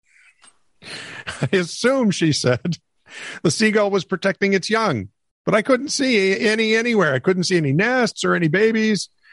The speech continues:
According to the R S P C A, gulls that swoop are usually trying to protect chicks that have fallen out or left the nest. They'll stop when the person or animal has moved away from their young.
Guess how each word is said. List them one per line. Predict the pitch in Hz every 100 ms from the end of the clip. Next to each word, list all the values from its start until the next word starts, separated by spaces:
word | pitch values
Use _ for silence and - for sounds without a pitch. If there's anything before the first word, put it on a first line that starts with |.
| - - - _ _
According | - 180 165
to | 151
the | 143 147
R | 143
S | 139 -
P | 135
C | 120 123
A, | 123 117
gulls | 127 160 180 127
that | 123 -
swoop | - 147 165 185 -
are | 120
usually | 123 143 135 139
trying | 143 135 127
to |
protect | 120 131 131 123
chicks | - 156 - -
that | 120
have | 120
fallen | 123 117 117 110
out | 110 110
or | - 104 101
left | 104 98 98 _ _
the | 98
nest. | 95 90 73 - - - _ _ _ _ _ _ _ _ _ - _ _
They'll | 127 127
stop | - 233 196 135
when | 123
the |
person | 120 165 143
or | 131
animal | 131 123 113
has | 107 107
moved | 113 98
away | 104 110
from | 101 92
their | 90
young. | 101 117 76